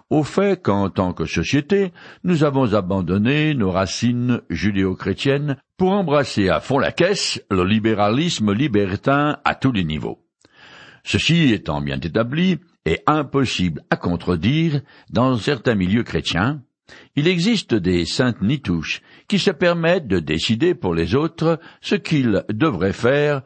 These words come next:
ou pas dans des domaines où les Écritures ne prennent qu'une position définie. Dans le chapitre quatorze de son épître aux Romains, Paul aborde ces sujets qu'on pourrait qualifier de gris.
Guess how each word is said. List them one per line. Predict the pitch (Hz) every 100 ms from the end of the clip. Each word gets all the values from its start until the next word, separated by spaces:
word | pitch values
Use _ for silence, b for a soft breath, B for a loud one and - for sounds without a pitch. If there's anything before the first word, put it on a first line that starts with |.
| B B -
ou | 113
pas | - 143 180 190 _ _ _ -
dans | 73 90 90 87
des | 90
domaines | 92 117 147 196 120 85 B B B
où | 185
les | 143 110
Écritures | 95 104 - 170 180 139
ne | 117
prennent | 113 - 104 104 98
qu'une | - 92
position | 82 101 78 85 - 76
définie. | 76 - 60 55 _ _ _ _ B B B B B
Dans | 151 196
le | 220
chapitre | 208 208 175 127
quatorze | 131 117 190 151
de | 113
son | 123 147 135
épître | 110 - 190 87
aux | 76
Romains, | 67 64 64 - _ _ b b b b
Paul | 90 110 165 180
aborde | 104 90 139 165 165 101
ces | - 104
sujets | - 143 123 165 185
qu'on | - 139 135
pourrait | 143 131 107
qualifier | - 117 110 107 107 127 110
de | 90
gris. | 80 85 92 -